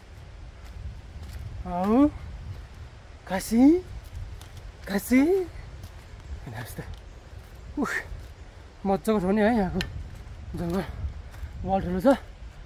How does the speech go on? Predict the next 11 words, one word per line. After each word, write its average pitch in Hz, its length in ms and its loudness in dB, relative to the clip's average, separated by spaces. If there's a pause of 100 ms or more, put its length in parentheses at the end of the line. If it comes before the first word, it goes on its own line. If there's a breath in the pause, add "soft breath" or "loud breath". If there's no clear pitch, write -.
(180)
जा, 302 80 12 (480)
हो। 349 140 12 (1400)
हो 285 300 12
न। 370 160 10 (4000 soft breath)
यस्तो - 180 -4
छ - 80 -2
है। 226 260 8 (1080)
भयानक 202 460 10
जङ्गल 202 300 8
छ 190 80 2
guys। 233 340 10